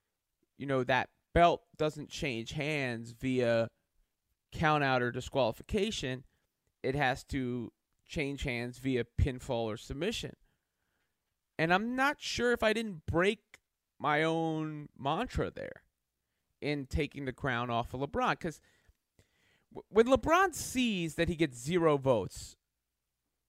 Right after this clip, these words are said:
as best player in the league, of course, that's not the same thing as people calling him washed. It's not the same thing.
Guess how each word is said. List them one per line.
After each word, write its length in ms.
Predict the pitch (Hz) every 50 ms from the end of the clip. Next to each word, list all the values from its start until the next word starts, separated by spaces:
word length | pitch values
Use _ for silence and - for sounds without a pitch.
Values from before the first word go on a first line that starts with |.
| - -
as 120 | 151 135
best 240 | - 160 156 - -
player 140 | - 165 139
in 60 | 131
the 60 | 123
league, 200 | 123 101 95 85 -
of 120 | - - -
course, 220 | - 233 254 240
that's 220 | - 247 247 - -
not 160 | 220 208 -
the 100 | 151 135
same 520 | - - - - - 156 151 147 147 143
thing 540 | 131 - - - 127 117 107 104 107 113 113 _ _ _ _ _ _ _ _ _ _ _ -
as 640 | - 123 127 127 123 120 120 117 117 117 - - - _ _ -
people 240 | - - 147 127 131
calling 420 | 123 - - 147 123 113 113 113 123
him 160 | 127 120 117
washed. 680 | 123 123 123 123 107 101 - - - - - - - - _ _ _ _ _ _ _ _ _ _ _
It's 80 | - -
not 120 | 180 180
the 80 | 160 151
same 300 | - - 117 92 - -
thing. 220 | - - _ _